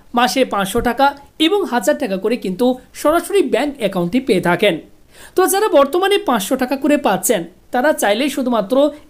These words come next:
একটি ফর্ম ফিল আপ করে আপনারা কিন্তু হাজার টাকা অবধি কিন্তু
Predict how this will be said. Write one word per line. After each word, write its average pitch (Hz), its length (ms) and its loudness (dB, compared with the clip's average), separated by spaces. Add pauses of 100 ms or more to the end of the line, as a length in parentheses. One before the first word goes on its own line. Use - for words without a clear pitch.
একটি 269 260 0
ফর্ম 330 500 0
ফিল 233 120 0
আপ 190 160 -2
করে 185 320 0 (180)
আপনারা 220 340 -2
কিন্তু 240 380 -2 (160)
হাজার 269 460 0
টাকা 247 300 -2
অবধি 185 240 -2
কিন্তু 190 300 -4